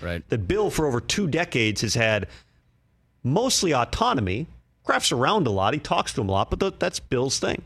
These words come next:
Speaker 2: Kraft wanted to put his stamp on things this year.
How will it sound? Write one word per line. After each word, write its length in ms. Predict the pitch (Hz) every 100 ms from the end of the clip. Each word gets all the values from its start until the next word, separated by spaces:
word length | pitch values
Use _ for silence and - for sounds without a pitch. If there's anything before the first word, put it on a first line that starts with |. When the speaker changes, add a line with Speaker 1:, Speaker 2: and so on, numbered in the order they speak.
| - _ _ _ _ _
Speaker 2:
Kraft 500 | - 135 135 165 - - _ _ _ _ -
wanted 240 | 101 117
to 60 | 131
put 180 | - 127
his 180 | 131 -
stamp 360 | - 139 147
on 160 | 139 117
things 260 | 120 120
this 240 | 90 151 -
year. 220 | 113 190